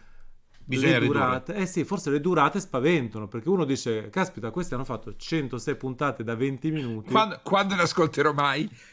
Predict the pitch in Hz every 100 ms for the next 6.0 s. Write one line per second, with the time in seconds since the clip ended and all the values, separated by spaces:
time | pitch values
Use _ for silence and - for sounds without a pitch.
0 | _ 123 135 160 143 147 139 127 113 156
1 | 147 104 110 151 165 120 139 131 135 113
2 | 117 - 143 113 107 101 110 113 113 139
3 | 147 127 - _ _ _ _ _ - 113
4 | 117 - 104 120 104 104 113 110 110 110
5 | 104 104 101 110 98 92 92 92 98